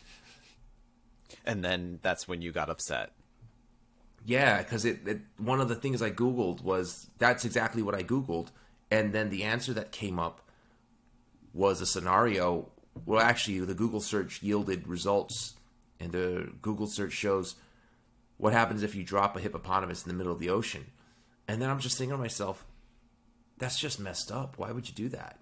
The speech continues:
Speaker 1: That is so messed up.
Speaker 2: Right?
Speaker 1: And that, you know, that was something that just came out of a very curious question, and then all of a sudden you just got yourself a little blue right there.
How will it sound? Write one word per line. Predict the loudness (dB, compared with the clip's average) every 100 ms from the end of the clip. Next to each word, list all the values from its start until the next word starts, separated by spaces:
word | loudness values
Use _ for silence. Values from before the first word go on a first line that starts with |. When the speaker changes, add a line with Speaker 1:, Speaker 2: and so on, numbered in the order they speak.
| -20
Speaker 1:
That | -18
is | -10 -10
so | -10
messed | -12 -12 -12
up. | -14 -14 -18 _ _ _
Speaker 2:
Right? | 0 2 0 -10 _ _ _ _
Speaker 1:
And | -2 0
that, | 0 -2 -10 -10
you | -8 -4
know, | -2 0
that | 0 2
was | 2 4
something | 2 2 -2 -2 -4 -6
that | 0 0
just | 0 -4 -2
came | -2 2
out | 4 2
of | 0
a | 0 0
very | 0 2 2
curious | -2 -2 2 2 0 -2
question, | 4 4 4 -2 -4 -4
and | -6
then | -4 -6 -6 -10
all | -6 -4
of |
a | -4
sudden | -2 -2 -2
you | -10 -14 -8
just | -6 -4 -8 -14 -20 -20 -20 _ _ -4
got | -4
yourself | -4 -2 -2 -2
a | -6
little | -4 -4 -6 -10 _ _ _ _ _ -20
blue | -12 -4 -4
right | -4 -6 -8
there. | -8 -8